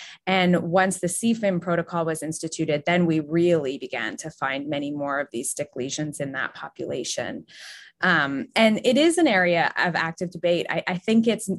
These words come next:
we don't know yet, um, how many high-grade serous cancers originate in the fallopian tube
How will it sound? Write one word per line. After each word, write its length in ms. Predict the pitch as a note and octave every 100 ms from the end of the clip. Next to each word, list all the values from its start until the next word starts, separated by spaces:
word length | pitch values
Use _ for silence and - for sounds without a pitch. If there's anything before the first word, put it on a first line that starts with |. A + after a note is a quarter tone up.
| -
we 100 | G3
don't 400 | F#3 F#3 G#3+ B3+
know 320 | F#3 E3+ A3
yet, 580 | C4+ D#3 A#1+ - - - -
um, 460 | E3 D#3+ D#3+ D#3 -
how 540 | - - F#3 F#3+ G3+ G3+
many 640 | F3+ E3+ G3 C3+ C2 -
high-grade 540 | - E3+ E3+ E3 D#3+
serous 360 | - D#3 D3 -
cancers 480 | - D#3+ D#3+ D#3 -
originate 480 | D3+ D#3 - D#3+ D3+
in 160 | D3+
the 80 | D3
fallopian 500 | - D3 D3 E3 D#3
tube 280 | - C#3+